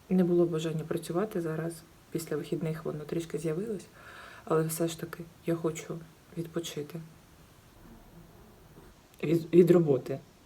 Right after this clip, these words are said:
Так, та з ремонту відпочивати не буду, але від роботи. Тому з сімнадцятого червня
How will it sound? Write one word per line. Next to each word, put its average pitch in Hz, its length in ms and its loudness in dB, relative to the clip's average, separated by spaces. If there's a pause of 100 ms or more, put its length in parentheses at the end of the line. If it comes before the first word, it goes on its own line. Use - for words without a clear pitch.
(280)
Так, 135 180 0
та 135 360 -2
з 139 40 -6
ремонту 147 380 -2
відпочивати 143 520 -2
не 147 100 -2
буду, 175 280 2
але 147 140 0
від 170 140 -2
роботи. 135 360 -6 (600)
Тому 175 240 2
з 175 100 -8
сімнадцятого 165 500 -4
червня 185 400 -4